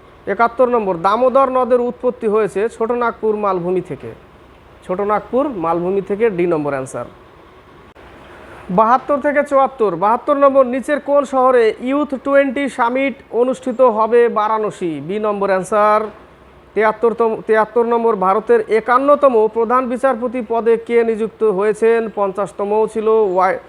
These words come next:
ডিওয়াই চন্দ্রচূড়, একান্নতম ডিওয়াই চন্দ্রচূড়, ডি নম্বর। চুয়াত্তর নম্বর, নিচের কোন শহরটি কৃষ্ণা নদীর তীরে অবস্থিত? বিজয়ওয়াড়া।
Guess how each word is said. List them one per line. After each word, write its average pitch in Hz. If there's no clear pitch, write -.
ডিওয়াই 202
চন্দ্রচূড়, 226
একান্নতম 208
ডিওয়াই 180
চন্দ্রচূড়, 143
ডি 214
নম্বর। 147
চুয়াত্তর 254
নম্বর, 175
নিচের 233
কোন 269
শহরটি 254
কৃষ্ণা 277
নদীর 269
তীরে 247
অবস্থিত? 208
বিজয়ওয়াড়া। 165